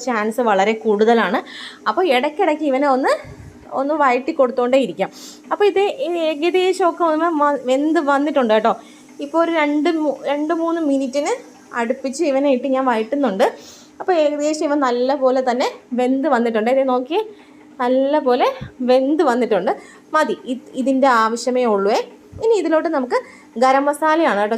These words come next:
ചേർക്കുന്നത്. മല്ലിപ്പൊടിയും ചേർക്കണം, ഗരം മസാലയും ചേർക്കണേ. നിങ്ങൾക്ക് വേണമെങ്കിൽ ഇതിൽ നമ്മുടെ ചെറിയ ജീരകത്തിൻ്റെ, സോറി, ചെറിയ ജീരകമല്ല, നമ്മളെ പെരിഞ്ജീരകം ഉണ്ടല്ലോ, പെരിഞ്ജീരകത്തിൻ്റെ പൊടിയും ആഡ് ചെയ്യാം. ഞാൻ ഇപ്പോൾ ഇതിൽ ആഡ് ചെയ്യുന്നില്ല.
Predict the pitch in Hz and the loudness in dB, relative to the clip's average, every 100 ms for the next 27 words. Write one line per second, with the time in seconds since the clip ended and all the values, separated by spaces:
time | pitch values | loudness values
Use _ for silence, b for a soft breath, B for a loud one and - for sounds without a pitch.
0 | 220 196 190 185 180 - 226 233 240 262 | 0 0 0 -4 -6 -6 -4 -2 0 0
1 | 294 294 233 262 508 B B B 240 254 | 2 0 2 0 -2 B B B 2 2
2 | 269 277 277 277 240 190 160 208 508 - | 2 2 2 2 2 0 0 -2 -2 -4
3 | - _ _ - - - - - 247 294 | -18 _ _ -20 -20 -20 -20 -10 -2 0
4 | 302 311 330 311 294 302 302 302 294 247 | 0 -2 -2 0 -2 -4 -2 0 0 2
5 | 381 453 B B B 285 294 339 302 285 | 0 -2 B B B -2 0 2 4 4
6 | 294 277 302 294 277 262 220 254 220 226 | 2 2 4 4 2 -2 -2 -2 -2 -2
7 | 233 262 285 311 254 247 302 269 294 302 | 0 0 2 2 4 2 0 -2 0 2
8 | 320 349 370 370 330 196 165 147 - - | 4 6 6 4 2 2 0 -4 -12 -2
9 | 247 262 269 285 277 285 285 285 277 233 | 2 2 2 0 0 0 0 -2 0 0
10 | 311 415 - 233 226 233 233 208 453 - | 0 -4 -8 -4 -2 2 2 2 -2 -4
11 | B B B B 247 254 247 - 381 302 | B B B B -2 0 -2 -2 0 0
12 | 320 233 226 226 202 185 190 | 0 0 0 0 0 0 -2